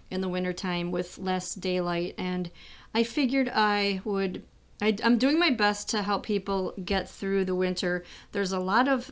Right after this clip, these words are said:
self-care tips out there, and I went through and picked the ten best ones. So let's get right into it. The first one is to start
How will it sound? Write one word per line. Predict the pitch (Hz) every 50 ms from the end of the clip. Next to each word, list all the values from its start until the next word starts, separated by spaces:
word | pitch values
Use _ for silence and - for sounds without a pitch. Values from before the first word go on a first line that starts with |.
| -
self-care | - - - 226 214 208 - - - 202 190 190
tips | - - 190 180 180 - - - - - - - - - - - -
out | - 185 190 190 - 185
there, | 190 180 180 175 175 175 -
and | 190 185 180 180 175 170
I | - 185 185 185 180 170 - -
went | 190 202 220 226 220
through | - - 220 208 208 208 -
and | - 190 185 180 180 175 175
picked | - 208 196 190 -
the | - 185
ten | 180 - 190 180 175 170
best | 175 175 175 - - 175
ones. | 170 170 170 170 170 165 - - - - - - - - - - - -
So | - - - - 202 185 180 180 - - - -
let's | 262 269 285 302 302 294 - -
get | - 190 - 196 196 196 - -
right | 175 175 196 208 - - - -
into | 180 175 - - - -
it. | - - - - - - - - - - - - - - - - - - - -
The | - 311
first | 294 - - 392 415 427 - - -
one | 254 247 247 240 233 - -
is | 202 196 190 190 190 185 185 185 - -
to | - - - - 208 190 190 185 185 -
start | - - - - - - - 214 233 247 254 254 254 247 -